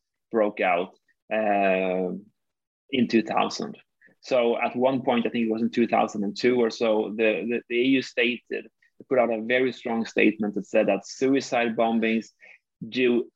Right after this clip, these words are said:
irreparable damage to the Palestinian cause. And I think that it did in, in many Europeans' eyes. The solidarity with the Palestinians was, in many aspects,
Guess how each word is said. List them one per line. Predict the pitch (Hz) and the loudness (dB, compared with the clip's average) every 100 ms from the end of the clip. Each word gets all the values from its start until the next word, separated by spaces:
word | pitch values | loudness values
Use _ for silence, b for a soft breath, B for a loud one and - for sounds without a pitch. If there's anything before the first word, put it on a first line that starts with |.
| - | 0
irreparable | 151 147 143 139 - - 143 135 123 113 113 | 2 2 0 -2 -12 -4 0 0 0 -2 -4
damage | 107 107 104 98 90 - - _ _ _ _ _ | 0 0 0 -4 -8 -14 -20 _ _ _ _ _
to | 123 | -2
the | 113 | -2
Palestinian | - 113 110 113 110 101 98 | 0 0 0 -2 -6 -4 -6
cause. | 98 92 - - _ _ _ _ _ - | -8 -12 -14 -20 _ _ _ _ _ -6
And | 123 | -2
I | 139 180 | 0 0
think | 175 175 147 | -2 -4 -2
that | 135 135 | -2 0
it | 127 | -2
did | - 160 - - | -2 -2 -2 -6
in, | 120 120 | -2 -2
in | 120 113 | 0 0
many | 120 123 117 | 2 0 0
Europeans' | 117 113 - 120 117 107 107 _ - | 0 -2 0 0 2 -2 -8 _ -2
eyes. | 139 127 101 - | -2 -2 -6 -6
The | 117 | -6
solidarity | - 131 127 123 123 143 139 131 | -2 0 0 0 0 0 -2 -2
with | 120 113 | -2 -2
the | |
Palestinians | 104 120 107 110 143 143 120 107 107 _ B B B B B _ _ _ | -4 -2 0 0 0 0 0 -2 -8 _ B B B B B _ _ _
was, | 170 170 147 - - _ _ _ - | 0 2 0 -4 -18 _ _ _ -4
in | 143 | 0
many | 143 151 143 | 2 2 2
aspects, | 104 135 - 123 110 - - | 0 -2 -2 -2 -2 -4 -20